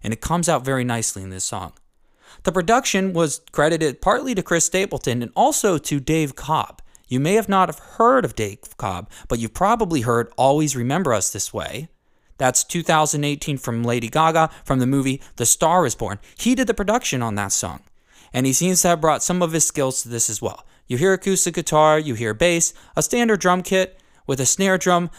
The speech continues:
leading the rhythm throughout, and then of course there's the harmonies.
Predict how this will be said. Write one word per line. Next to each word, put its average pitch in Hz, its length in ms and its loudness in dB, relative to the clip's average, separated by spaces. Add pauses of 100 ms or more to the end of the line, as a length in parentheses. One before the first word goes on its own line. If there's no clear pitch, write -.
(120)
leading 165 480 -2
the 156 60 0
rhythm 147 300 0
throughout, 147 480 -2 (180)
and 127 140 0
then 135 100 0
of 127 100 -6
course 120 280 -2
there's 104 200 -8
the 110 100 -6
harmonies. 117 640 -6